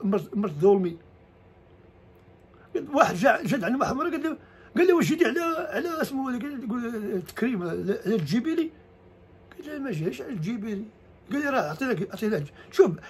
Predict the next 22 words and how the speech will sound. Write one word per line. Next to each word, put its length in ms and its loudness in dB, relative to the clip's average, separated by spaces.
ال-، 220 -2
الحقره، 560 6
الاسلوب، 680 6
هذا 120 6
هو 120 4
القحم 380 4
اللي 140 2
عند 140 4
الراجل. 300 6
ها، 200 8
نقول 180 4
لك 80 2
من 80 0
هنايا. 360 2
ها، 220 10
هذا 240 8
ودادي 560 8
تيتكلم 480 0
معاكم، 380 0
ولد 240 0
رب 60 -2
السلطان. 480 0